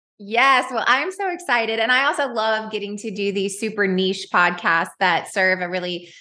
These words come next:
you know, specific part of our audience. And so let's just jump right in. So here's the big question, right? It's like, you know, real estate's kind of crazy right now. It's up, down, all around. Interest rates are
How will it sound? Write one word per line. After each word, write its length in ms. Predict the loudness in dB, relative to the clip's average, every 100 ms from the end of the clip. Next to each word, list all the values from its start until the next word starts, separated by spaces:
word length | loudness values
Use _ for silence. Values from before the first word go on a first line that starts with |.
| _ 0
you 80 |
know, 80 | 2
specific 540 | 2 0 0 2 0 2
part 160 | 2
of 60 | 4
our 200 | 4 4
audience. 480 | 2 2 -2 -6 -6
And 160 | -4
so 200 | 4 4
let's 200 | 6 4
just 180 | 2 -2
jump 280 | 2 2 4
right 180 | 4 6
in. 240 | 2 2
So 140 | 0 0
here's 300 | 0 0 2
the 180 | 0 2
big 160 | -2 -2
question, 520 | 2 2 0 -4 -2
right? 280 | 0 0 -2
It's 120 | -4
like, 200 | -4 -6 -20 _ _
you 80 | 2
know, 440 | 6 8 6 4 -2 -14 _ _ _ _ _ _ _ _
real 200 | 2 4
estate's 520 | 6 4 0 -4 -16 -20 -6
kind 200 | 0 0
of 80 | 0
crazy 380 | 2 2 2
right 180 | 0 0
now. 360 | 0 -2 -2 -2
It's 220 | -2 -2 4
up, 300 | 4 4 4
down, 300 | 4 4 4
all 260 | 4 4
around. 380 | 2 2 2 0
Interest 400 | -2 -6 -8 -6
rates 340 | -2 0 0 0
are 360 | 2 4 2